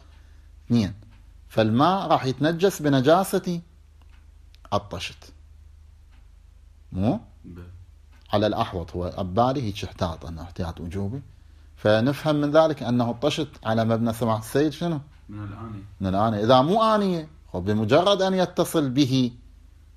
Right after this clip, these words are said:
Speaker 1: الماء الكر
Speaker 2: كثير.
Speaker 1: فيطهر الماء المتنجس، وهذا هم يظهر، لأن إذا مو آنية شو يحتاج؟ مثل
Speaker 2: مرة
Speaker 1: الأرض، مرة واحدة،
Speaker 2: مرة.
Speaker 1: حتى لو متنجس بالبول. صحيح؟ لأنه لا لباس ولا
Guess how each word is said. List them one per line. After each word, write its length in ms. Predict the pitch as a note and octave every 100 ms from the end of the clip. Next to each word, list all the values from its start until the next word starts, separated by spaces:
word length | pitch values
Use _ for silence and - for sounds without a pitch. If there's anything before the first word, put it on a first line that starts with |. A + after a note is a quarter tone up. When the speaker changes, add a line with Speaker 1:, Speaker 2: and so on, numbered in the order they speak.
| - - - - -
Speaker 1:
الماء 560 | G#2+ G#2 A2 C3+ C3 B2+ - - - - -
الكر 460 | G2 G2 G2 A#2 A#2+
Speaker 2:
كثير. 320 | - - - -
Speaker 1:
فيطهر 540 | G#2+ C3 D3 B2+ A#2+
الماء 420 | A2 A2+ C#3+ E3+
المتنجس، 880 | E3+ F3 E3+ F#3 F#3+ F3 G3 A#3 - - - - - -
وهذا 440 | C3+ C#3 F3+ G3 E3
هم 100 | A2+
يظهر، 320 | F#2+ - - - -
لأن 180 | G2 G2+
إذا 180 | A2
مو 300 | G#2+ A2 A2
آنية 180 | A#2+ E3
شو 160 | E3+ G3+
يحتاج؟ 320 | F#3+ F#3 E3 - - - - - - -
مثل 220 | C3 F3 F#3+
Speaker 2:
مرة 80 |
Speaker 1:
الأرض، 380 | F#3+ A#2 A2+ C#3+
مرة 280 | D#3+ A#3+ A#3+
واحدة، 280 | G#2+ F#2+ A2+
Speaker 2:
مرة. 160 | F2
Speaker 1:
حتى 280 | E2+ D3 D#3
لو 120 | D3+
متنجس 520 | C#3 B2+ C3+ C#3 D3 -
بالبول. 320 | B2 - - - - - - - - - - - - -
صحيح؟ 380 | - F2+ F2+ D3 E3
لأنه 420 | F#2+ G2+ G#2+ A2
لا 180 | B2 D3+
لباس 520 | F3+ E3 E3 E3+ -
ولا 360 | C#3 C#3+ D3+ D#3